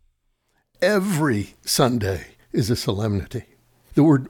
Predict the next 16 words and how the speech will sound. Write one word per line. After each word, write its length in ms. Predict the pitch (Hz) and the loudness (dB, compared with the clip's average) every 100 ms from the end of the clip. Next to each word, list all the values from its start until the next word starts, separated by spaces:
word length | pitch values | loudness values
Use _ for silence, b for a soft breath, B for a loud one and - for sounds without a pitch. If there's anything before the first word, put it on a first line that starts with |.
| - | 2
ordinary 680 | 160 170 120 98 80 92 131 | 4 6 4 2 0 -6 -2
in 240 | 131 117 | 0 0
the 80 | 104 | 0
term 380 | - 113 107 110 | -2 0 0 0
Ordinary 440 | 127 98 87 80 | 0 -2 -4 -8
Time 400 | 82 135 120 113 - _ _ - | -4 -2 0 -2 -6 _ _ -4
doesn't 480 | 120 170 202 233 - | 2 2 2 0 4
mean 300 | 143 139 160 | 8 8 6
ordinary 840 | - 127 127 123 110 104 104 123 | 4 4 6 4 4 2 2 0
as 240 | 113 107 92 | 0 -2 0
in 300 | 110 107 175 | 0 0 -2
humdrum, 800 | - 123 120 107 90 95 80 90 | 0 2 4 2 0 -2 -4 -2
there's 320 | 95 92 87 | 0 -2 -2
nothing 340 | 95 101 107 | -2 -2 -2
exciting 540 | 95 - 120 117 113 117 | -2 -2 0 2 2 4
here. 320 | 151 180 - | 4 2 -4